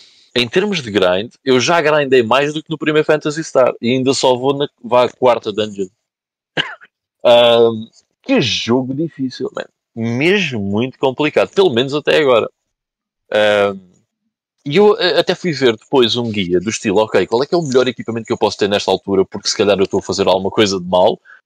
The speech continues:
e está a ser muito complicado, eh, por causa disso. E não, ok, eu já percebi que a opinião geral sobre o jogo é que o jogo é muito difícil.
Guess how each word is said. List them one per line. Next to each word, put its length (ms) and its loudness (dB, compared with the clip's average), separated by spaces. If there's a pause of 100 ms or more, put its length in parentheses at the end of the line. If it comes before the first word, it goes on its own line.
(180)
e 160 0
está 280 0
a 40 -2
ser 360 0
muito 260 -2
complicado, 580 0 (440)
eh, 160 -2
por 160 -16
causa 260 -2
disso. 460 -8 (100)
E 440 -4 (340)
não, 240 2
ok, 260 0
eu 100 2
já 220 -2
percebi 640 -6
que 80 -2
a 40 4
opinião 380 -2
geral 300 2
sobre 340 -4
o 20 -4
jogo 300 0
é 80 0
que 340 -8
o 120 -2
jogo 240 0
é 40 2
muito 300 -8
difícil. 380 -10